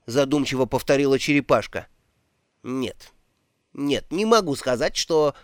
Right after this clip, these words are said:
«Он утверждает, что ты говорил с ним из огненного столба»,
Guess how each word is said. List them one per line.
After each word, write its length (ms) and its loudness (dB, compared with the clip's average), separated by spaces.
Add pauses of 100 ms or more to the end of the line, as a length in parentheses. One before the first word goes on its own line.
(380)
«Он 240 6
утверждает, 840 0
что 220 -2
ты 140 -6
говорил 480 -2
с 120 -8
ним 280 -4
из 200 -4
огненного 540 0
столба», 680 0